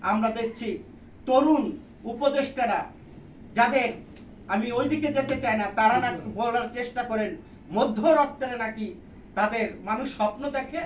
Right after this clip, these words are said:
তাদের মধ্যরাত্রে স্বপ্ন দেখে যে তারা নীলা অঞ্চলে যে ওয়েস্ট ইন্ডিজে হাঁসের মাংস খেতেন। আমার প্রশ্ন আজকে,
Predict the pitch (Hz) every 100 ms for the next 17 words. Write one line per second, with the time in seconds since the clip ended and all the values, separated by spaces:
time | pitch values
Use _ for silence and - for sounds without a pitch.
0 | - - - - 208 233 220 285 330 277
1 | 285 - 247 214 208 208 247 214 - 202
2 | 175 - - - 190 220 196 185 202 277
3 | 294 269 240 247 240 226 208 196 190 -
4 | - 214 277 277 269 233 214 185 190 -
5 | 240 220 185 - 175 160 170 151 - -
6 | - - 247 277 320 320 330 254 302 320
7 | - -